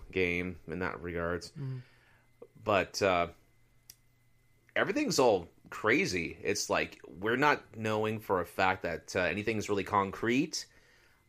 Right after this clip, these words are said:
Speaker 1: I would guess that there is definitely gonna be plenty of Xbox Series X exclusives. Maybe a couple more ports going over to the Switch. I mean, I'm not ruling that out. I mean, hell, we're still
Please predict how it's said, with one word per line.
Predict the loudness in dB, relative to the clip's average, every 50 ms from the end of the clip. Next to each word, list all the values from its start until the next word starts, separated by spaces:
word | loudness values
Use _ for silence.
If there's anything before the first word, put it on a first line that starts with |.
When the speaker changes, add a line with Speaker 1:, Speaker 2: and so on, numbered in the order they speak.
| _ 6
Speaker 1:
I | 6 6
would | 6 2 -2 2
guess | 4 4 6 6 4 2
that | -4 -4 -2
there | -2 0 0
is | 0 2
definitely | 2 2 2 2 0 -2
gonna | -4 -2 -2 -2
be | -2 -4 -6
plenty | -6 -4 -4 -2 0 0 0 0 -2 -2
of | -2 -2 -2
Xbox | -2 -2 -4 -2 -2 -2 0 0
Series | 0 0 0 0 0 0 -2
X | -4 -4 -6
exclusives. | -10 -14 -4 -2 0 0 0 0 0 -2 -2 -2 -4 -10 -12 -12 _ _ _ _ _ _ _ _ _ _ _ _
Maybe | 0 0 2 2 2
a | 2
couple | 2 2 2 2
more | 2 2 2 2
ports | 2 2 2 4 4 2 0 0
going | -2 -2 -2 0 -2
over | -2 -2 -2
to | -2 -2
the | -2
Switch. | -4 -2 0 0 0 0 0 -2 -4
I | -4
mean, | -2 -2 -2 -2 -4 -4 -4
I'm | -4 -2
not | -2 -2 -2
ruling | -2 -2 -2 -2 0
that | 2 2 4 6
out. | 6 6 6 4 4 2 -4
I | -10
mean, | -14 -14 -10
hell, | -6 -6 -4 -4 -4 -4 -4
we're | -4
still | -4 0 0 0 0 -2 -6